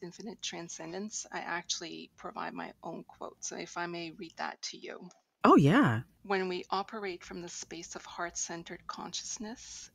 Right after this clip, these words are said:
Speaker 1: every soul becomes our mirror and our teacher. We are all connected within this web of radiant life force energy called love."
Speaker 2: Oh, that's beautiful.
Speaker 1: <laughs>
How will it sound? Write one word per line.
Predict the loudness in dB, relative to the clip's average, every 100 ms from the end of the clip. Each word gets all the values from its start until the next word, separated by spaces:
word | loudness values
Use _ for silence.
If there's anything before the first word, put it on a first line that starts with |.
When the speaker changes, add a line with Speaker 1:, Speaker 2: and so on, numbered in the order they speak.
| -6
Speaker 1:
every | -6 -4 -8
soul | -2 -2 0 -4 -4 -8
becomes | -10 -12 -10 -8 -8 -6
our | -6
mirror | -6 -8 -8 -10 -12
and | -10 -8
our | -8
teacher. | -10 -14 -8 -8 -8 -14 _ _ _ _ _ _
We | -2
are | -2 -2 -2
all | 0 0
connected | -2 -4 -4 -6 -12 -14
within | -14 -12 -10 -8
this | -8 -6
web | -4 -4 -8
of | -16
radiant | -12 -10 -6 -6 -6
life | -8 -8
force | -10 -8 -8 -8
energy | -10 -8 -8 -8 -10 -20 -18
called | -8 -8 -10 -14
love." | -12 -12 -16 -20 -20 _ _ _ _ _ _ -18 _ _ _ _ _
Speaker 2:
Oh, | 10 12
that's | 12 12
beautiful. | 6 10 10 10 8 8 8 6 4 -2 _ _ -12
Speaker 1:
<laughs> | -12 -16 -16 -14 -14